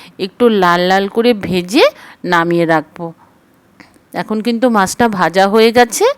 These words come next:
আমি নামিয়ে রাখলাম। ঠিক এভাবে মাছটাকে ভেজেছি। এখন কড়াইতে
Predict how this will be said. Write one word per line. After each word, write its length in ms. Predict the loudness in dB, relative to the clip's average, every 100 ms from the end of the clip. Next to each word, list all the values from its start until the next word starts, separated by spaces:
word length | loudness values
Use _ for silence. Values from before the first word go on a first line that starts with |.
| -8 -20 -6
আমি 200 | -2 0
নামিয়ে 420 | 0 0 2 2 2
রাখলাম। 440 | 2 2 2 2 0 _ _ _ _ _ _ _ _ _ _ _ _ _ _ _
ঠিক 160 | -2 0 0
এভাবে 360 | 0 2 2
মাছটাকে 480 | 2 0 0 -4 -2 0
ভেজেছি। 520 | 0 0 -4 -2 -2 -2 -10 _ _ _ _ _ _
এখন 260 | -6 -4 -4
কড়াইতে 560 | 2 2 2 0 2